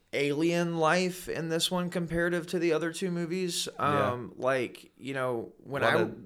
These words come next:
Speaker 1: when I was a
Speaker 2: average Joe people are in this movie.
Speaker 1: Yeah, when, when I, uh, w-, when I was a kid, when that bounty hunter gets shot with that Kaminoan dart,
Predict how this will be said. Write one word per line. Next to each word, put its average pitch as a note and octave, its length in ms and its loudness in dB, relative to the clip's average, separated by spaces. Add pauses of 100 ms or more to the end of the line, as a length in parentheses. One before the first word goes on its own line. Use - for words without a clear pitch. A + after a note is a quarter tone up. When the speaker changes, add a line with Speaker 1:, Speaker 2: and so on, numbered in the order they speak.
(120)
Speaker 1:
when C#3 140 2
I A#2+ 100 -2
was C3+ 80 0
a A2+ 40 6
Speaker 2:
average B2 280 0
Joe G#2+ 220 2
people A#2 400 -2
are A#2 80 2
in A#2 100 -2
this A#2 220 -6
movie. A#2+ 260 -2
Speaker 1:
Yeah, D3 380 6
when, C#3 500 0
when C#3+ 140 0
I, D#3 240 6
uh, A2 400 4 (340)
w-, - 180 -4
when C#3+ 160 -2
I D3 60 2
was E3+ 100 2
a G2+ 60 -6
kid, C#3+ 640 -4
when C3 140 -6
that C3 200 0
bounty C#3 300 2
hunter C#3 320 -2
gets - 260 -6
shot C3+ 260 2
with A2+ 120 -2
that - 180 -2
Kaminoan C3+ 560 -4
dart, B2+ 480 0